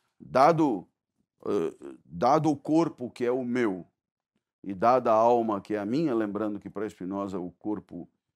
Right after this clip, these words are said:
e a alma, eu poderia dizer, são a mesma coisa, eh, no sentido de que é o corpo que pensa, é o corpo que sente, é o corpo que faz tudo. Bom,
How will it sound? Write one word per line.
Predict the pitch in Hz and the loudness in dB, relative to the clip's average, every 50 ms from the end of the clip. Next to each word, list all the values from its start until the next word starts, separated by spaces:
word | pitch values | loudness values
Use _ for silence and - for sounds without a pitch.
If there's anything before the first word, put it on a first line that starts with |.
| _ _ | _ _
e | 80 85 92 | -10 -6 -4
a | 95 92 | -2 0
alma, | 90 92 98 101 98 92 92 87 85 80 73 - _ _ _ _ _ _ _ _ _ _ _ _ _ _ _ | 0 2 2 0 0 -2 -4 -6 -6 -8 -10 -14 _ _ _ _ _ _ _ _ _ _ _ _ _ _ _
eu | _ | _
poderia | _ - 85 90 90 85 92 95 | _ -12 -10 -8 -6 -6 -6 -8
dizer, | 92 87 82 92 87 | -8 -8 -10 -10 -8
são | - - - - 117 104 | -8 -10 -8 -6 -4 -4
a | 92 | -4
mesma | 95 98 98 85 85 87 | -4 -4 -6 -6 -8 -12
coisa, | - - 131 139 131 110 95 104 90 78 - _ _ _ _ _ | -10 -6 -4 -4 -4 -4 -4 -6 -8 -8 -12 _ _ _ _ _
eh, | - 90 90 85 - | -12 -12 -10 -10 -10
no | - 95 92 | -12 -12 -12
sentido | - - 90 85 - 92 90 92 92 | -10 -10 -12 -10 -10 -12 -10 -10 -10
de | 87 90 90 | -10 -12 -14
que | - - 90 | -12 -10 -8
é | 95 | -8
o | 92 87 | -8 -10
corpo | - - 98 98 90 - - 82 | -10 -10 -10 -10 -10 -10 -16 -16
que | - 90 | -16 -16
pensa, | - _ - 110 120 120 110 101 - - 90 | -14 _ -6 -4 -4 -4 -6 -8 -10 -12 -12
é | 80 85 87 | -10 -10 -10
o | 90 82 | -12 -12
corpo | - - 98 95 87 - - | -10 -8 -8 -8 -8 -10 -16
que | - - 76 | -20 -18 -16
sente, | - - 110 110 113 104 98 - | -14 -10 -8 -8 -8 -8 -8 -10
é | 87 82 | -10 -10
o | 82 | -10
corpo | 73 - 95 98 90 - _ | -12 -10 -10 -10 -10 -10 _
que | _ _ | _ _
faz | - 87 87 85 | -12 -10 -10 -12
tudo. | - _ 123 127 113 95 90 | -14 _ -12 -12 -10 -12 -14
Bom, | 80 71 64 60 | -14 -16 -18 -18